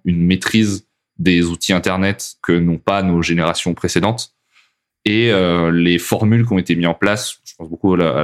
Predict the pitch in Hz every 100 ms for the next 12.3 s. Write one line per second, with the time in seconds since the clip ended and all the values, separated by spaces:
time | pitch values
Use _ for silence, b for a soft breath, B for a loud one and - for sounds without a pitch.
0 | 62 58 - - 85 95 90 87 82 -
1 | 85 85 90 90 107 - b b 92 -
2 | 101 110 131 113 107 104 - 101 117 98
3 | 92 92 123 120 - - 101 92 90 82
4 | 80 80 80 73 76 - 87 85 87 92
5 | 101 113 - - _ _ - 92 95 92
6 | 95 95 95 104 107 104 90 95 92 92
7 | 98 120 117 B - 92 - 101 110 110
8 | - 87 82 - 104 104 135 131 - 95
9 | 95 117 113 87 - _ - 117 120 -
10 | - 98 95 98 113 120 98 - 95 95
11 | 95 117 113 92 - 95 101 98 85 90
12 | 85 131